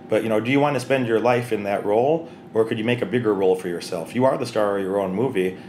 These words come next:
Is that the role that you're gonna play in life, is in somebody else's business?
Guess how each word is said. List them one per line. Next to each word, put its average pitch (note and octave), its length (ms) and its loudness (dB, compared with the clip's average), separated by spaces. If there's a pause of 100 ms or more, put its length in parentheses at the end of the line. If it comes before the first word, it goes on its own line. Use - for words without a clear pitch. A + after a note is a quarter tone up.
(140)
Is - 140 -8
that A2 120 4
the A#2 80 -4
role A#2+ 200 4
that B2+ 100 -2
you're B2 120 -4
gonna A#2+ 140 -2
play B2 220 0
in A2+ 140 0
life, A#2+ 240 0
is G2 160 -4
in F#2+ 100 -6
somebody G2+ 320 -2
else's G#2 320 0
business? C3+ 540 -4